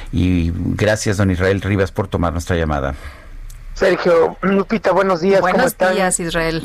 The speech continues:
Speaker 1: Muy bien, Israel. Cuéntenos, cuéntenos cuál es la situación en Chiapas. Sé que ha habido protestas y que los padres están exigiendo que se atienda el problema de desabasto de medicamentos ahí en Chiapas. Cuéntenos.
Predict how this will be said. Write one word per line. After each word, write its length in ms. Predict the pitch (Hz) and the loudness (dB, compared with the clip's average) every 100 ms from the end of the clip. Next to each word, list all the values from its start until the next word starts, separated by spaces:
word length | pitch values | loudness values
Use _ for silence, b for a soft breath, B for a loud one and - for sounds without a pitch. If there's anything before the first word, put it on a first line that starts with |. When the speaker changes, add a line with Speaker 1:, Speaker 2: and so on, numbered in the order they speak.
| - | 0
Speaker 1:
Muy 240 | 120 123 | 2 4
bien, 280 | 113 113 110 | 4 4 4
Israel. 400 | 107 110 113 117 | 4 4 2 2
Cuéntenos, 560 | 151 147 180 160 - - | -2 0 0 0 -2 -4
cuéntenos 400 | - 160 185 170 | -2 -2 0 0
cuál 160 | - 170 | 0 0
es 100 | 170 | 2
la 100 | 170 | 0
situación 520 | - 123 117 - 139 | 0 0 0 2 2
en 120 | 139 | 2
Chiapas. 540 | 120 120 120 113 92 82 | 2 2 2 2 0 -2
Sé 160 | 113 | -2
que 80 | 110 | 0
ha 40 | 123 | 2
habido 260 | 127 123 | 2 2
protestas 720 | - 98 - 123 123 - 113 107 | 2 0 2 0 2 0 0 -2
y 80 | |
que 260 | 90 98 87 B B B 98 | -2 0 0 B B B 0
los 180 | 98 | 0
padres 540 | - 113 117 117 110 98 | 2 2 2 2 2 -2
están 280 | 90 110 113 | 0 2 2
exigiendo 800 | 107 101 87 120 120 110 87 B B B B - | 0 -2 0 2 4 4 2 B B B B -4
que 120 | 117 | -2
se 140 | - 107 | 2 0
atienda 400 | - 123 117 110 | 2 2 4 2
el 80 | |
problema 400 | - 95 104 104 | 2 0 2 4
de 140 | 95 85 | 2 2
desabasto 520 | 85 - 90 95 107 | 0 0 0 0 2
de 120 | 92 | 2
medicamentos 720 | 85 82 80 82 90 82 90 | 2 0 0 0 0 0 -2
ahí 120 | 85 82 | 0 0
en 120 | 80 | 0
Chiapas. 480 | - 85 73 78 - | 0 0 0 -4 -2
Cuéntenos. 600 | 101 87 76 65 - | -2 0 -4 -4 -8